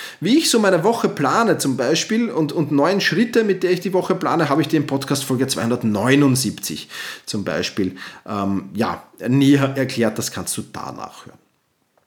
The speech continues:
Nimm dir Zeit für dich selbst ist so ein weiterer wichtiger Punkt. Denn, äh, ganz ehrlich, was streichen wir denn als erstes immer?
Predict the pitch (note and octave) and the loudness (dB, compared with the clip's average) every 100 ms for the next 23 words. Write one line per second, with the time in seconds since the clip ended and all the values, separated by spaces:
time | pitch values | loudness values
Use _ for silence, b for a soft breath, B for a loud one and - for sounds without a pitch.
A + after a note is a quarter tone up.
0 | _ _ _ - B B B B B B2+ | _ _ _ -20 B B B B B 2
1 | F#3+ G#3 G3 G3+ - B2+ D#3 D#3+ D3 C#3+ | 4 6 4 2 0 2 2 0 0 2
2 | C3 - A2 B2+ C3 B2 - - A2+ A2 | 0 0 2 0 0 0 0 0 0 -2
3 | E2+ E2 F2+ A2+ C3 B2 G#2+ F#2 F#2+ - | -4 -6 -2 0 0 -2 -2 -2 -6 -8
4 | - F2 E2+ - E2 D2+ - - - A2 | -10 -10 -10 -8 -10 -10 -14 -8 -2 0
5 | A2+ A#2+ - - - G#2+ G2+ D3+ E3 C#3+ | 2 0 -6 -18 -16 -14 -4 -2 0 2
6 | F#3 F#3+ A#2 A#2 C3 F#3 - - A#2+ D3+ | 2 0 -4 -6 -4 -2 -2 -2 0 0
7 | F3 E3+ D#3 D3+ D3 C#3 - - A#2+ B2+ | 2 2 2 0 -2 -2 -4 -2 -2 0
8 | - F#2 - E2 G1+ | -2 -4 -8 -10 -14